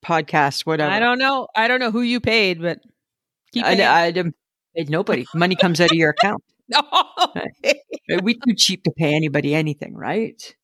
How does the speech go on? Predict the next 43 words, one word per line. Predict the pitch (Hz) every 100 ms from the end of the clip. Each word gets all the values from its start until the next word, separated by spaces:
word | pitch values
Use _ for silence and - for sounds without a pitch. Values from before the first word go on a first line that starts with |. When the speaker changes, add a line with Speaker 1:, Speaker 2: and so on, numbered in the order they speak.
| _ _ _ _ _ - -
Speaker 2:
Well, | 180
Speaker 1:
Okay, | 175 165
Speaker 2:
that's |
Speaker 1:
listen | 175 170
Speaker 2:
true. | 165
Speaker 1:
here. | 143 - _ _ _ _ _ -
I |
took | - 214
a |
quiz. | - - 151 123 - - - _ _ -
I | 165
took | 254 247
a |
Speaker 2:
Oh. | 190
Speaker 1:
quiz | 254 196
to | 170
see | - 190
what | 170 185 -
three | 196
words | 185 175 170 147 -
best | - 170 -
described | 156 - - 113 127 -
me. | - 151 - _ _ _ _ _ 202
Speaker 2:
Uh-huh. | 175 208 202 - -
Speaker 1:
This | 185
is | 185 -
what | 156
I |
got, | 147 -
Samantha. | - 143 143 147
I |
got | 156 -
independent, | - 175 - 165 160 220 - -
honest, | 170 180 208 190
Speaker 2:
Uh-huh. | 202
Speaker 1:
and | 147 -
focused. | 170 160 - - - - - _ _ _ _ _ _ _ _ _ _ _ _ _ _ _ _ _ _
Kind | - 180
of | 208
funny, | 147 151 208 - -
kind | 202 214
of |
true. | - - 160 208